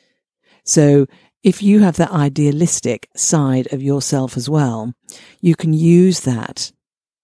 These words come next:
aspect, you can use that idealism to consider the possibility,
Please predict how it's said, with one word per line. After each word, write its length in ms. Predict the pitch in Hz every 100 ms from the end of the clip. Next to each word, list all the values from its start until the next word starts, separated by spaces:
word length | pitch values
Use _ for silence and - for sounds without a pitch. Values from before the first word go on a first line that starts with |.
| _
aspect, 640 | 151 143 - - 98 -
you 80 | 139
can 200 | 147 139
use 260 | 156 170 156
that 180 | 147 143
idealism 1000 | 131 127 151 147 127 107 113 110 117 - _ _ _ _ - _ _
to 420 | - 165 151 147
consider 400 | - 160 - 185
the 100 | 165
possibility, 840 | 131 131 139 120 113 - 104 107